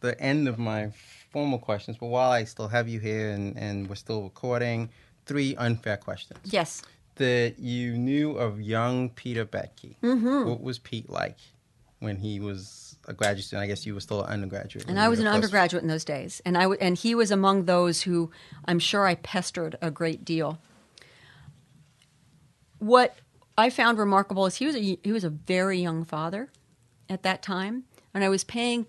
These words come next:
Speaker 2: careful attention to how much of a machine he was, uh, for the work,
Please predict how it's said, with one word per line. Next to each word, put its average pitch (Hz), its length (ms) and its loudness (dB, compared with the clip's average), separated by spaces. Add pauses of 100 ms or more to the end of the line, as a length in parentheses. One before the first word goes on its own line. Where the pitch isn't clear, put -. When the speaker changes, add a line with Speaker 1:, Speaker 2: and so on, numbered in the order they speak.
(160)
Speaker 2:
careful 240 420 -2
attention 180 680 -6 (800)
to 180 640 0
how 208 420 0
much 190 640 -2
of 165 140 -4
a 170 80 -2
machine 202 600 -2
he 175 200 -2
was, - 560 -8 (100)
uh, 160 460 0
for 165 720 -2 (300)
the 165 180 -4
work, 156 460 -8